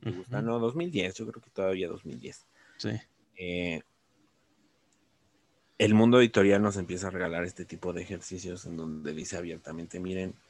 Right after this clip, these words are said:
Speaker 1: esto es After. Y
Speaker 2: Ajá.
Speaker 1: esta colección de doce libros la hemos creado con nuestros editores. Con un montón de juegos en tendencia y así. Eh,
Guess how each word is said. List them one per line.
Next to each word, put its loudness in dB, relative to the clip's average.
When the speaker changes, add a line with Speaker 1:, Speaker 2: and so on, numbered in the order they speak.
Speaker 1:
esto 2
es 2
After. -2
Y 6
Speaker 2:
Ajá. -10
Speaker 1:
esta 2
colección -2
de 0
doce -2
libros -2
la -6
hemos -2
creado -6
con -8
nuestros -10
editores. -8
Con 8
un 10
montón 6
de 6
juegos 0
en -6
tendencia -10
y -18
así. -12
Eh, -16